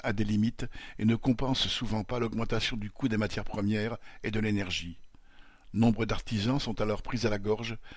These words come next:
certains menacés de faillite. Ils sont en fait victimes du racket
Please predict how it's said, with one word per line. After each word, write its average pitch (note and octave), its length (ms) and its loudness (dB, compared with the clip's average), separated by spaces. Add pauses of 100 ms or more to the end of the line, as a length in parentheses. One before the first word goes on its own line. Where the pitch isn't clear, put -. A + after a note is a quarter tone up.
(100)
certains - 460 2
menacés A2 400 4
de G#2+ 100 0
faillite. F2+ 520 -6 (560)
Ils G#2 100 -2
sont - 260 4
en C3+ 60 6
fait - 260 -2
victimes B2 540 2
du G#2+ 140 0
racket - 480 -2